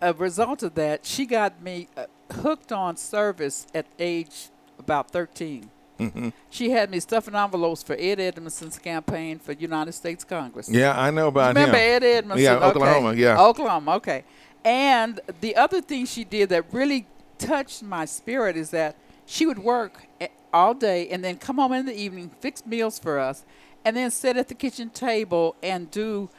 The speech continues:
Speaker 1: grievances for people who were working at the V A where she worked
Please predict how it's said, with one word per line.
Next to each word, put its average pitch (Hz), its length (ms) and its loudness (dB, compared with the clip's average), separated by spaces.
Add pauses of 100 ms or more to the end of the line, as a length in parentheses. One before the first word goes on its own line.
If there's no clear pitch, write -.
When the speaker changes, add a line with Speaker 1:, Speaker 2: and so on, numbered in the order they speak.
(180)
Speaker 1:
grievances 208 680 -4
for 180 120 -4
people 202 460 -4
who 214 80 -12
were 196 160 -4
working 196 420 -4
at 180 80 -10
the 170 80 -10
V 185 220 -4
A 160 140 -2
where 165 180 -4
she 196 180 -12
worked 165 480 -6